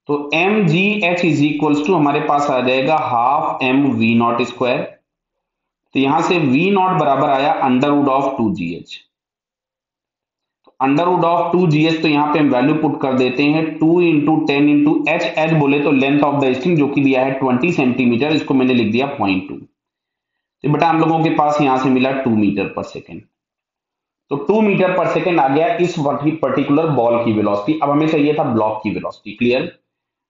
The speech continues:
तो कोलिजन इलास्टिक दिया है, दो method है हमारे पास, या तो हम conservation of momentum और coefficient of restitution यूज़ कर लें, या इन दोनों को यूज़ करके जो हमने एक रेडीमेड formula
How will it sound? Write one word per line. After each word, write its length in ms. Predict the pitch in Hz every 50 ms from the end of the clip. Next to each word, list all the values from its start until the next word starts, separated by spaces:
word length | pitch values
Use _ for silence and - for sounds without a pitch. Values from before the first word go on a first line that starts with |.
| _ -
तो 60 | 139
कोलिजन 420 | - - 170 170 170 165 196 208 202
इलास्टिक 460 | 190 170 160 156 - - 196 180 170
दिया 180 | 170 185 185 190
है, 140 | 196 170 151
दो 120 | 143 151 143
method 360 | 139 131 123 - 120 113 113
है 40 | 110
हमारे 240 | 107 104 101 101 101
पास, 240 | 101 107 107 104 -
या 140 | 131 135 135
तो 120 | 135 160
हम 120 | 160 160 156
conservation 580 | 156 135 135 139 156 156 151 147 143 165 151 143
of 120 | 143 139
momentum 540 | 139 127 117 117 123 123 123 - 160 160 156
और 140 | 156 156 -
coefficient 580 | 135 127 127 127 - 127 120 - 135 135 131 143
of 140 | 139 135 139 131
restitution 560 | 113 - - - 117 - 123 120 - 151 143
यूज़ 240 | 143 139 147 143 - - -
कर 140 | 143 139
लें, 120 | 143 156 165 - _ _ 110
या 500 | 113 113 127 113 110 - - - - - _ _ _ _ _ _ _ _ _ _ _ _ -
इन 200 | 185 208 214 202
दोनों 280 | 190 180 185 185 185 185
को 80 | 196 196
यूज़ 320 | 180 151 151 170 185 170 -
करके 280 | 175 147 147 - 180 170
जो 120 | 160 165
हमने 360 | 156 151 151 151 160 165 170 170
एक 120 | 165 -
रेडीमेड 520 | 135 123 123 139 151 151 151 156 151 151 -
formula 320 | 135 123 123 127 135 151